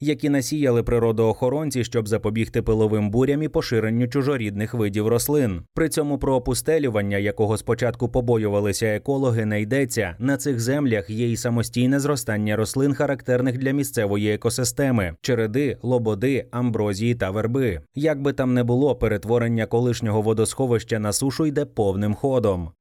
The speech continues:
Чи можна цю землю використовувати для А П К на перехідному етапі, а потім знову затопити, коли завершиться відбудова гес?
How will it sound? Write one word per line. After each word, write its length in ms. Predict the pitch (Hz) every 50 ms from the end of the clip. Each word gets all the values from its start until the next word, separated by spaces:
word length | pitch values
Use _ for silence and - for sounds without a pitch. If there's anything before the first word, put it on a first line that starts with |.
| _ _ _ -
Чи 140 | - 151 143
можна 360 | 147 175 185 160 143 139 123
цю 140 | - 131 123
землю 340 | 113 143 151 156 135 120
використовувати 920 | 107 110 110 - 120 117 120 120 - - 135 127 120 117 110 113 110 113 110
для 200 | 104 104 107 107
А 40 | 104
П 140 | - 117 110
К 180 | - 131 135
на 120 | 143 151 139
перехідному 720 | 135 151 151 156 143 - 160 143 131 123 113 110 110 110
етапі, 520 | 117 117 120 147 147 139 120 113 104 92 -
а 140 | - 135 135
потім 360 | 117 - 135 127 123 131 127
знову 360 | 120 110 127 131 135 127 117 107
затопити, 640 | 95 104 98 - 110 92 - 143 151 143 - 104 90
коли 300 | - - 143 147 147 139
завершиться 640 | 127 139 131 139 139 139 - - 110 98 - - 131
відбудова 600 | 127 143 135 135 135 143 120 113 104 98 107 107
гес? 480 | 104 120 131 131 107 85 - - -